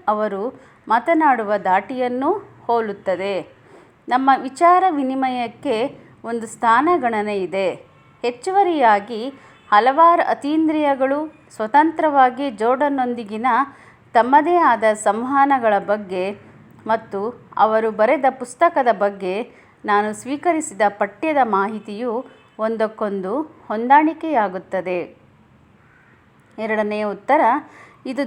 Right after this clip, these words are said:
ಜೋರ್ಡನ್ ಅಲ್ಲ, ಅಂದರೆ ನಾನು ಜೋರ್ಡನ್ ಎಂದು ತಿಳಿದಿರುವವನು ಮಾತ್ರವಲ್ಲ, ಧ್ವನಿಯು ಒಂದು ದೊಡ್ಡ ಆತ್ಮ ಅಥವಾ ಆತ್ಮಜೀವಿಯಾಗಿದ್ದು ಅವನು ಅನೇಕ ವಿಷಯಗಳನ್ನು ತಿಳಿದಿರುತ್ತಾನೆ.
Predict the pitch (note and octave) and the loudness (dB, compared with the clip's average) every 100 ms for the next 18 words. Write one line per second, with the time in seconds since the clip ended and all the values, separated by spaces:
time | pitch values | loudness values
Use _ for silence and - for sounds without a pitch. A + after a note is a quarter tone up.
0 | G#3+ B3 D#4+ F4+ F#4+ - G3 G3 G3+ G3 | 2 4 6 4 2 0 -4 2 2 2
1 | D#3+ - - G#3 G3+ G3 F#3 D#4 - _ | -2 -14 -6 -6 -2 -2 -2 -4 -8 _
2 | G#3 G#3+ A#3+ D#4 G3+ G#3 G3 F#3+ G3+ F3+ | -2 0 0 -2 -2 -2 0 0 0 -2
3 | - - - _ G3+ A3 G#3 G3+ D#4 F4 | -10 -20 -20 _ -8 -6 -4 -2 -4 -6
4 | - _ D4 D4 F4 D4+ D#4 B3 G#3 G#3 | -16 _ -6 -2 -2 0 -2 0 -2 -2
5 | C#4 C4 G3 G3 G#3+ F#3+ F3 E3+ F3 C#4 | -2 2 0 0 -4 -2 -4 -2 0 0
6 | F4+ - _ G3 G#3 C4 E4+ G4+ G4+ D4+ | -2 -10 _ -14 -4 2 2 2 0 -2
7 | A#3 G#3+ F3 G#3 G#3+ C4 - G3+ F#3+ - | -4 -6 -4 -4 2 0 2 2 0 -2
8 | G#3 G3+ F3+ - _ _ _ - C4 B3+ | -2 0 0 -4 _ _ _ -4 -2 0
9 | C#4 - - A3+ C#4 E4+ F4 B3 A#3 A3 | 2 2 4 4 4 -2 -2 -4 -10 -6
10 | G#3 G3 F#3 A3 G#3+ C4+ A#3+ C4+ C4+ _ | 0 0 0 -10 -8 -4 -2 -4 -10 _
11 | _ - G#3+ G#3+ F#3 G3+ C#4+ - G3 A3+ | _ -2 0 0 -4 -6 -6 -6 -4 -2
12 | E4+ G4+ G4 C#4+ C4 A#3 G#3 F#3+ G3+ G#3+ | -2 0 -2 -4 -4 -4 -2 -2 -2 -2
13 | G3 G#3+ D#4 - _ _ - B3+ B3+ A#3 | -4 -4 -6 -10 _ _ -10 -6 -6 -4
14 | B3 B3 - F3+ F3+ F#3+ | -6 -4 0 0 2 -2